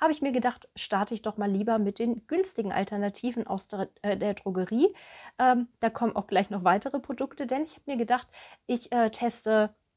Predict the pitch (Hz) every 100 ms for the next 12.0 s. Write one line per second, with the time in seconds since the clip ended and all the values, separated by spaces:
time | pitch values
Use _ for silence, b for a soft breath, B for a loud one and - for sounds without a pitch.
0 | _ _ _ - - 202 202 190 202 202
1 | 196 214 - 208 202 202 - 196 190 180
2 | - 196 185 196 180 180 220 302 349 311
3 | 302 - 302 302 214 190 180 175 170 _
4 | - 196 196 190 175 - 175 190 294 302
5 | 302 277 277 247 247 254 - - _ -
6 | 190 175 165 196 - 175 - 190 185 190
7 | 180 - 247 311 302 302 - 151 196 202
8 | 214 196 - 180 175 B B - 233 233
9 | - 214 208 208 208 - 180 185 180 b
10 | b - 226 220 202 - 190 185 190 190
11 | 185 156 - 311 302 269 254 269 254